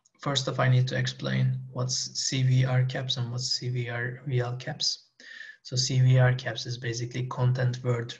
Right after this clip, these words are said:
regularized captioning, and C V R real caps is content word regularized and weighted loss captioning.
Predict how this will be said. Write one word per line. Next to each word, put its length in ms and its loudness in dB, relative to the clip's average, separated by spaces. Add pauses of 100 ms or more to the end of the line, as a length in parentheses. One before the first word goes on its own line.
regularized 840 -2 (180)
captioning, 500 -2 (920)
and 400 0 (280)
C 200 -2
V 120 2
R 100 -2
real 260 -2
caps 320 -6
is 380 -4
content 380 0
word 220 -4
regularized 840 -4 (100)
and 360 0 (600)
weighted 420 4
loss 540 -4
captioning. 460 0